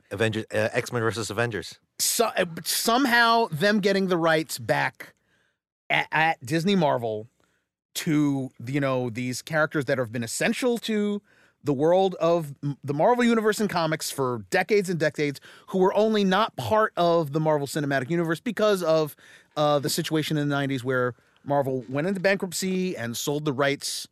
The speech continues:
Speaker 2: to their characters to keep themselves afloat. Now, Fox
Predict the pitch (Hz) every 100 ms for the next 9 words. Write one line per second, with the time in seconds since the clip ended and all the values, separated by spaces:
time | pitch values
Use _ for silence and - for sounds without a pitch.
0 | _ _ _ _ - 151 143 143 - 226
1 | 214 - 175 175 - 160 160 147 147 147
2 | 127 123 - 214 101 - 151 151 147 135
3 | - - - - 226 269 - - -